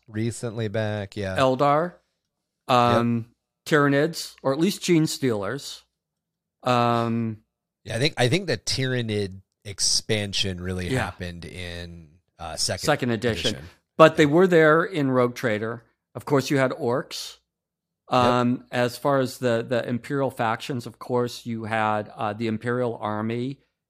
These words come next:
Speaker 2: You had, uh, armored Imperial Army, which was
Speaker 1: Yep.
Speaker 2: basically Space Marines now, but they, they just didn't exist,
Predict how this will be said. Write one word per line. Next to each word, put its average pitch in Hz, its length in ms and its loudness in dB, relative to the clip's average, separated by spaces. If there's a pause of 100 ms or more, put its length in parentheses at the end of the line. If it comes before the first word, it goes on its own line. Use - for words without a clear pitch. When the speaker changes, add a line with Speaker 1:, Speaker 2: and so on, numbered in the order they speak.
(140)
Speaker 2:
You 123 280 0
had, 110 640 2 (140)
uh, 104 160 -4 (200)
armored 147 580 4 (220)
Imperial 113 600 0
Army, 98 500 -4 (140)
which - 260 -14
was - 100 -20 (340)
Speaker 1:
Yep. 113 260 -2 (360)
Speaker 2:
basically 117 720 0
Space - 480 0
Marines 107 460 -4
now, 107 300 0
but 113 180 -10
they, - 180 -8 (800)
they 139 120 2
just 131 240 -6
didn't 120 240 2
exist, 104 480 -6